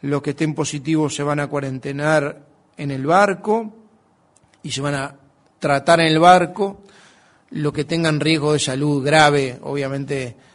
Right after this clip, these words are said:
eh, vamos a darle la, la ayuda necesaria, sanitaria y humanitaria, y con un protocolo de seguridad se internan.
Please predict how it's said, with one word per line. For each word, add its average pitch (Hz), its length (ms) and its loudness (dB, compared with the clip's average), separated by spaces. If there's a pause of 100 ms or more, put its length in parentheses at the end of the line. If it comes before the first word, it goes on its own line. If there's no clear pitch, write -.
(120)
eh, 156 500 -14
vamos 147 380 -8
a 147 40 -4
darle 147 200 -6
la, 131 260 -8
la 139 140 -10
ayuda 143 320 -4
necesaria, 135 640 -6
sanitaria 135 540 -6
y 131 40 -4
humanitaria, 135 760 -8 (260)
y 151 60 -18
con 147 160 -10
un 143 80 -10
protocolo 143 480 -10
de 139 40 -8
seguridad 135 460 -10
se 135 160 -14
internan. 160 760 -10